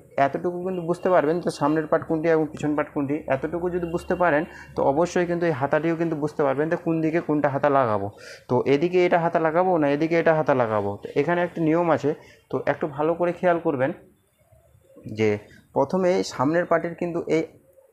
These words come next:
তালপাতাটি কিন্তু হাফ ইঞ্চি down করে কাটানো থাকে। এই যে দেখো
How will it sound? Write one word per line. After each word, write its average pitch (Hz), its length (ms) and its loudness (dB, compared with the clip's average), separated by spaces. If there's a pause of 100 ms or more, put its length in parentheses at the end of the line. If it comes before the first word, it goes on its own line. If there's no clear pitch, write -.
(160)
তালপাতাটি 160 520 2
কিন্তু 170 180 -2
হাফ 147 180 -4
ইঞ্চি 156 240 -2
down 135 220 2
করে 160 200 2
কাটানো 139 380 2
থাকে। 107 160 -2 (300)
এই 147 100 2
যে 135 120 4
দেখো 113 160 0